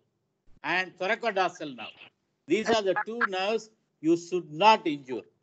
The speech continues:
One is supplying serratus anterior, another one is supplying the lan-, uh,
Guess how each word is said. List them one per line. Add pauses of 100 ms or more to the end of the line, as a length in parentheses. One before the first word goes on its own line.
(380)
One
is
supplying
serratus
anterior, (340)
another
one
is
supplying
the
lan-,
uh,